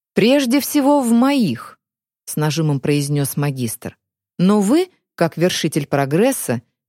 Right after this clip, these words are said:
не останетесь без награды». «Благодарю, что выбрали меня», господин Н прижал руку к груди и поклонился.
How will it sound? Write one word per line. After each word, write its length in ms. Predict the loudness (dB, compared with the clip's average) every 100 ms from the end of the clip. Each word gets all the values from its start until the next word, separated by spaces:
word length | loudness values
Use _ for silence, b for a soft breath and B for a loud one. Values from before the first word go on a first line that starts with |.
| _
не 160 | 0 0
останетесь 760 | 0 -2 -2 0 -2 -4 -6
без 200 | -4 -4
награды». 600 | -2 -2 -2 -2 -4 -6 -10 _ _ _ _ _ _
«Благодарю, 560 | 0 2 2 2 2
что 220 | 0 0 0
выбрали 400 | 2 2 2 2
меня», 380 | 2 2 0 -4 _ _ -6
господин 560 | -4 -4 -4 -2 -2 -2
Н 160 | -2 -2
прижал 440 | -2 0 0 0
руку 280 | -2 -2 -4
к 20 |
груди 460 | 0 -2 0 -2 b b _
и 100 | -4
поклонился. 840 | -2 -2 0 0 0 -2 -6 -10